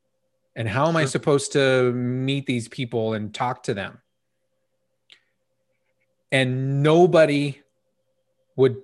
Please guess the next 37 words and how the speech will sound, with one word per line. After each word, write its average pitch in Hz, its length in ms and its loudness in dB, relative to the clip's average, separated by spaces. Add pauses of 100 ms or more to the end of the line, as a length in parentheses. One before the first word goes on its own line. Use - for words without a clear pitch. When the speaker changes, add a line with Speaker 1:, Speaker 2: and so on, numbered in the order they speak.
(140)
Speaker 1:
talk 131 480 0
to - 160 -6
me. 98 300 -10 (2750)
Where 147 640 4
does 190 240 2
that 156 300 2
come 214 280 2
from? 120 240 -4
Because 120 260 0
I'll 131 100 2
tell 175 260 0
you 226 140 4
where 123 140 2
it 113 80 -6
comes 104 300 -8
from. - 300 -18 (920)
It 139 160 -4
comes 151 340 -4
from 135 340 -4
the 120 100 0
leadership 127 640 -2
of 110 120 -6
those 107 220 -2
lodges. 98 540 -6 (1120)
It 123 160 -2
becomes, 151 640 -4
it's - 180 -2
a - 80 -2
cultural 165 760 -2
thing. 117 400 -4 (260)
When 135 180 -2
you 170 180 4
and 208 100 2
I 180 140 -2
were 170 160 -2
in 156 120 -4
Flagstaff, 139 640 -4